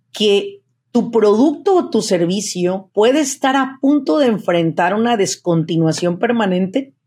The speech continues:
y puedes no llegarte a dar cuenta. O puedes llegarte a dar cuenta que tu producto está en un momento de un despegue, pero encabronado, y que esta es tu oportunidad para subirte esa avalancha y la dejas ir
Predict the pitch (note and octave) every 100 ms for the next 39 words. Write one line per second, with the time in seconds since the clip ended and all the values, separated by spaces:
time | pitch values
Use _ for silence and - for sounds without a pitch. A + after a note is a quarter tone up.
0 | _ F#3+ - G#3+ D#4 C4+ A3+ F#3+ E3+ D#3+
1 | D3+ C3+ C3+ A#3 D4 - - _ _ _
2 | - _ A3+ F#3 F#3 D4+ G4 E4+ C#4+ B3+
3 | A#3+ C4 B3+ B3 - G#3+ G#3+ B3+ B3+ -
4 | F#3 E3+ F3 F3 G3+ - A#3 A#3 - A3+
5 | C4+ - G3 G3 A#3 C4 C#4+ A#3 A#3+ A#3
6 | A#3+ C#4+ D4 - E3+ F3 A3 C#4+ C4+ -
7 | - A#3+ A#3+ D4+ D#4 _ - D#3 D3+ D3
8 | D3+ D3 D#3+ E3 G#3+ G#4+ F#4 - _ -
9 | _ G#3+ F#3+ A3 B3 C4+ D#4+ D4 - E4+
10 | D#4 B3+ A#3 - G#3+ F#3+ F#3+ F#3+ C4 B3
11 | G#3 G3 G3 A3+ C4+ B3+ G#3 F#3 F#3+ B3
12 | B3 - F#3 E3+ D#3+ D#3+ A3+ - A#3 C#4
13 | -